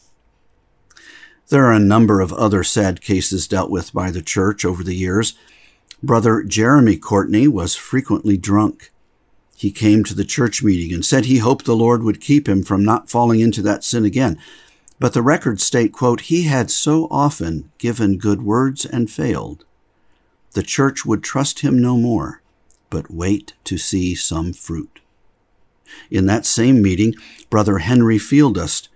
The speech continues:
was rebuked for, quote, "his passion and disorderly speaking in the church." He declared he was sorry for what he had done and then was asked to step into a side room. The church discussed his repentance and agreed to accept it,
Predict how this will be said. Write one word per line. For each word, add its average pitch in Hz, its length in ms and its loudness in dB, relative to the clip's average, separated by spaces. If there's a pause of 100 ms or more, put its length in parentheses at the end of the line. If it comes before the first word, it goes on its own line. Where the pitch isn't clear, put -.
(360)
was 104 200 0
rebuked 107 560 2 (120)
for, 104 300 0
quote, 120 320 0
"his 104 220 0
passion 104 600 -2
and 87 160 -2
disorderly 101 680 0
speaking 98 560 -4
in 87 140 -4
the 85 80 -8
church." 107 440 -2 (1040)
He 107 140 0
declared 101 420 0
he 107 140 -2
was 87 140 -2
sorry 113 380 2
for 90 140 -4
what 92 140 -2
he 95 120 -2
had 90 120 -4
done 95 240 0
and 90 220 -4 (160)
then 120 180 2
was 98 220 0
asked 110 300 -2
to 107 60 -6
step 120 320 -4
into 123 220 -4
a 135 60 -2
side - 320 -4
room. 78 260 -8 (880)
The 127 100 0
church - 420 -2
discussed 143 480 0
his 101 180 0
repentance 107 580 0
and 107 180 0
agreed 107 400 0
to 113 120 -2
accept - 400 -4
it, - 160 -10